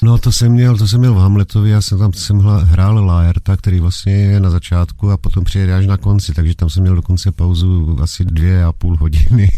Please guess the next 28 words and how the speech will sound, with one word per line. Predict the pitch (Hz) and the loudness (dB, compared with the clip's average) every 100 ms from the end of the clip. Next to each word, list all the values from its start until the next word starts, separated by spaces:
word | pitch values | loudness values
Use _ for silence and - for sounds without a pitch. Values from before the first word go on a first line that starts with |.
| - | 0
<laughs> | 160 - | -2 -2
což | - 104 87 | -4 -2 -2
je | 95 - 76 - | -4 -4 -8 -6
pro | - 92 | -2 0
mě | 92 90 | 0 0
příšerné. | - 92 - 90 80 80 90 104 101 - - | 0 -2 0 0 0 0 0 -2 -8 -16 -4
Já | 78 | 0
nerad | 85 80 80 | 2 2 0
čekám | - - - 76 73 | -2 -4 0 -2 0
totiž, | 71 78 90 | -2 -2 -2
já | 78 | -4
jsem | - 73 | -2 -2
nejradši, | 73 78 76 - - 82 78 | 0 0 0 -4 -4 -2 -2
mm, | 73 71 71 - | -2 -4 -4 -4
pořád | - 78 76 | -2 0 -2
na | 80 76 | -2 0
jevišti. | 73 69 - 82 95 | 0 -2 -4 -4 -4
<laughs> | - - - - - - - - - - - 131 120 120 120 - 117 - - | -4 2 4 2 -2 -4 -4 -12 -20 -8 -2 0 2 0 0 0 -2 -4 -2
Ale | 85 82 85 | 0 2 2
jako, | 85 85 85 - 107 | 2 2 0 0 -4
tak | 110 127 - 131 | -2 -4 -4 -4
jako | 127 - 131 | -4 -2 0
jo, | 127 139 135 131 | 2 2 0 0
tam, | 120 | -2
tam | - 113 | -2 -2
si | 113 110 | -2 -6
člověk | - 110 107 104 - | -6 -2 -2 -2 -6
jako | - 104 101 98 | -6 -2 0 0